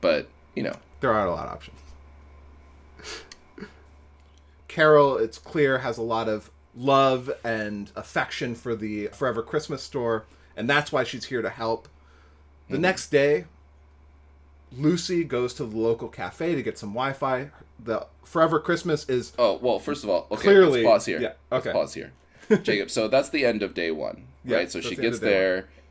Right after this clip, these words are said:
Speaker 1: she meets Randall, she meets Carol, and then she goes to sleep. So the next day she gets up and she comes downstairs, and her goal is to get the store. So she meets Randall, and Randall's like, "Hey, this is gonna be really busy. We're getting into Christmas season. We're a Christmas store."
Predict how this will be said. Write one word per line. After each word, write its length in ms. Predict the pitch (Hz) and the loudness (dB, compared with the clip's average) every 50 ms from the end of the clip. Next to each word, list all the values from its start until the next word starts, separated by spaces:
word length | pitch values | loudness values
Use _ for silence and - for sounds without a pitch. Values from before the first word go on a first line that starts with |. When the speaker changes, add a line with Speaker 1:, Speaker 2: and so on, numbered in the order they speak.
| _ _ - - - _ - | _ _ -20 -20 -20 _ -14
Speaker 1:
she 180 | - - - 107 | -10 -8 -8 -6
meets 240 | 107 117 113 - | -4 -4 -4 -2
Randall, 340 | 107 95 92 87 87 85 80 | -2 -2 -2 -2 -2 -4 -6
she 160 | - - 92 | -6 -6 -6
meets 200 | 90 90 90 - | -6 -6 -6 -8
Carol, 460 | - - - 82 78 76 76 73 71 - | -6 -4 -2 0 0 2 0 0 -2 -4
and 80 | 71 80 | -8 -10
then 80 | 80 | -10
she 120 | 76 - 76 | -10 -8 -10
goes 140 | 78 69 | -10 -10
to 80 | - - | -10 -12
sleep. 260 | - - 69 67 - | -10 -10 -10 -12 -10
So 120 | - 92 87 | -10 -8 -4
the 80 | 92 | -2
next 180 | 117 151 151 - | -2 -2 -2 -2
day 140 | - 113 107 | -2 -4 -2
she 120 | 110 113 | -4 -4
gets 220 | - 117 120 - | -4 -4 -2 0
up 160 | 113 98 - - | 0 0 0 -2
and 80 | 92 | -6
she 100 | 92 98 | -10 -8
comes 200 | - 120 113 127 | -6 -6 -4 -2
downstairs, 560 | 117 107 107 - - 78 76 78 76 73 - - _ - - - - - - - - - - - - - _ - - | -2 -2 -2 -2 -4 -6 -6 -6 -8 -10 -14 -20 _ -20 -20 -20 -20 -20 -20 -20 -20 -20 -20 -20 -20 -20 _ -12 -8
and 160 | - 113 107 107 | -6 -6 -4 -4
her 160 | 123 117 110 | -4 -4 -4
goal 760 | 101 - 113 123 139 139 110 101 95 92 92 90 90 90 - _ - _ _ _ _ | -2 0 2 4 4 6 6 6 4 4 2 0 -4 -6 -12 _ -20 _ _ _ _
is 300 | 92 95 98 98 95 - | 0 0 2 0 -2 -4
to 540 | - - - - 104 95 95 92 90 90 85 - - | -8 -6 -4 -2 0 0 0 0 -2 -2 -4 -4 -2
get 240 | - 113 120 120 - | 0 0 0 0 -2
the 100 | 131 120 | -4 -6
store. 280 | - - 107 101 95 | -2 0 0 0 0
So 160 | - - 92 | 0 -4 -6
she 160 | 82 - 90 85 | -6 -6 -6 -4
meets 260 | 98 123 143 - - | -2 -4 -4 -4 -4
Randall, 560 | 101 87 85 85 80 85 85 82 82 - - - | -4 -2 -2 -2 -2 -2 -2 -2 -2 -4 -8 -10
and 140 | 80 82 85 | -10 -8 -6
Randall's 260 | 85 90 90 80 - | -6 -6 -6 -8 -8
like, 140 | 76 71 - | -8 -8 -4
"Hey, 280 | - 110 120 117 113 101 | -2 0 0 2 0 0
this 140 | 87 87 | -2 -4
is 60 | - - | -8 -8
gonna 140 | 98 90 | -8 -8
be 100 | 82 82 | -6 -6
really 220 | 80 80 78 78 78 | -6 -4 -6 -6 -6
busy. 360 | 71 - 110 110 107 107 101 | -4 -4 -4 -2 -2 -2 -2
We're 80 | 95 85 | -2 -4
getting 220 | - 85 80 80 | -6 -6 -6 -6
into 180 | 80 76 - - | -8 -10 -10 -12
Christmas 320 | 71 82 76 - 80 76 | -12 -12 -12 -10 -10 -8
season. 340 | - 107 107 101 104 101 90 82 | -6 -4 -4 -4 -4 -6 -6 -6
We're 100 | 73 67 | -8 -10
a 20 | |
Christmas 340 | - - 67 - - 67 - | -12 -14 -14 -14 -14 -14 -14
store." 540 | - - - 117 120 117 110 107 104 101 | -10 -4 -2 0 2 4 4 4 2 0